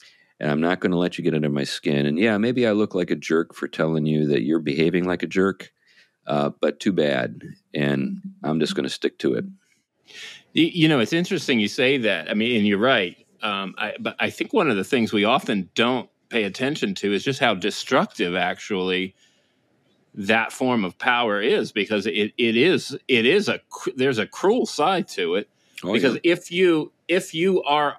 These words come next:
Speaker 2: on the side of the one that has appeared as the trigger,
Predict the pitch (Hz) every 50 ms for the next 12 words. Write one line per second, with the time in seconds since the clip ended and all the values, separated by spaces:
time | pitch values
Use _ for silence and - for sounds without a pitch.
0 | - 143 143 147 151 156 156 151 147 139 123 113 110 123 131 120 - - - 143
1 | 139 139 135 123 117 107 110 104 98 101 107 110 110 110 117 123 131 143 143 139
2 | 139 131 117 107 107 120 120 120 117 110 - - - - 123 117 113 110 - _
3 | _ _ _ - 110 - - - - 143 143 143 139 127 120 113 110 104 - -
4 | - 113 101 - - 156 156 139 117 101 87 92 -